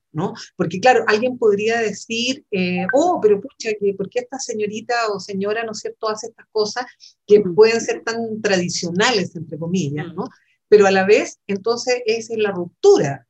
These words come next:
Speaker 1: ¿no? Es la ruptura porque, porque está lo onírico, porque está esto que tú dices, que en el fondo es como una memoria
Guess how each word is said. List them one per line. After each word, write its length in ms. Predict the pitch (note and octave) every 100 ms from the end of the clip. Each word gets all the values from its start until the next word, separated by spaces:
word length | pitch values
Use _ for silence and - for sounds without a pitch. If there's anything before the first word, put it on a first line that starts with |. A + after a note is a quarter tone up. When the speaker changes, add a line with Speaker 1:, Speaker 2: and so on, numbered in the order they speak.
| E3+
Speaker 1:
¿no? 180 | G3+ A3+
Es 140 | G#3
la 80 | G3+
ruptura 460 | F#3+ F#3 A#3 C4 C#4
porque, 340 | G3+ F#3+ F3 - _
porque 240 | - E3 E3+
está 240 | - -
lo 80 | A3+
onírico, 540 | A3 A3 A3 G#3+ A3 G#3+
porque 240 | G3+ -
está 280 | E3 - F#3
esto 160 | G3+ G3+
que 80 | F#3+
tú 140 | F#3
dices, 360 | F#3+ G3 - G#3+
que 80 | -
en 60 | E3+
el 120 | D#3
fondo 260 | G#3+ A3 D#4
es 60 |
como 160 | B3+ G#3+
una 140 | B3+
memoria 540 | B3+ D#3 D#3 C4 -